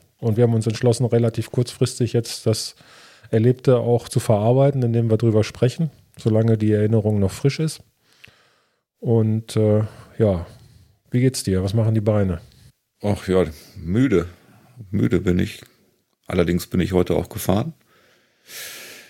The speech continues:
Speaker 2: Nicht ganz sechzig Kilometer, hier meine übliche Deister-Runde und, äh, ja, ich,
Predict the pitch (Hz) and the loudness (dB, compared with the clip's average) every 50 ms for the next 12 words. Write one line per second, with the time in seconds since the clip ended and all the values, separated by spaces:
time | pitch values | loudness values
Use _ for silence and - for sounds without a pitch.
0 | _ _ _ _ - 127 123 123 - 120 113 - 127 113 - - 113 - - - | _ _ _ _ 0 0 2 2 2 2 2 2 0 -2 -2 -4 -6 -4 -2 0
1 | - 117 110 110 117 131 131 143 135 127 123 120 120 117 117 113 110 110 110 110 | 0 2 2 2 2 0 2 2 2 2 2 2 2 0 0 0 0 0 0 0
2 | 107 107 110 98 98 113 - 113 107 113 92 98 98 110 - - 113 104 101 107 | 0 0 0 0 -2 -2 -2 -2 -2 0 2 2 0 0 2 2 2 2 2 2
3 | 104 104 104 104 90 82 87 90 87 87 90 87 - - - 92 85 82 85 85 | 0 2 0 0 0 0 0 0 0 -2 -4 -4 -6 -8 -6 -4 -2 -2 -2 -4
4 | 82 82 82 - - - _ _ _ - 160 156 101 - 80 85 92 87 64 - | -6 -8 -12 -16 -20 -20 _ _ _ -20 -18 -16 -12 -8 -4 -2 -2 -2 -2 -2
5 | 90 | -4